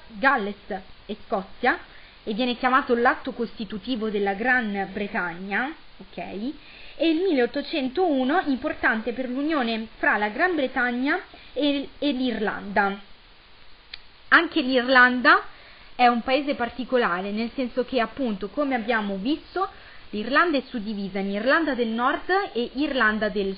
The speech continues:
Sud, per cui ci saranno anche in questo caso degli scontri, ok? Ehm, che porteranno l'Irlanda del Sud ad ottenere, eh, l'indipendenza,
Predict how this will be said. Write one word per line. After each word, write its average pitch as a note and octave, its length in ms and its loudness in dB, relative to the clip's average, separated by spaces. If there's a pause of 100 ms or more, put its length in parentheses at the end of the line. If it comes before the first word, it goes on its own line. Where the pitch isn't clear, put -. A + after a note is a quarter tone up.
Sud, F#3 540 -4 (120)
per D4+ 180 2
cui C4+ 220 -2
ci A#3 220 -10
saranno A#3+ 360 2
anche D#4 260 -2
in A3+ 80 -4
questo A3+ 320 -6
caso C4 500 0 (260)
degli G3 400 -4
scontri, G3+ 580 -2 (440)
ok? F#3+ 280 -10 (1000)
Ehm, G#3 1300 -2 (380)
che C#4+ 140 0
porteranno G#3+ 1000 2
l'Irlanda A#3 720 2
del G3+ 260 -2
Sud D#4 300 -6
ad A3+ 340 2
ottenere, G#3+ 840 -2 (100)
eh, F#3 320 -2
l'indipendenza, G#3 1200 -2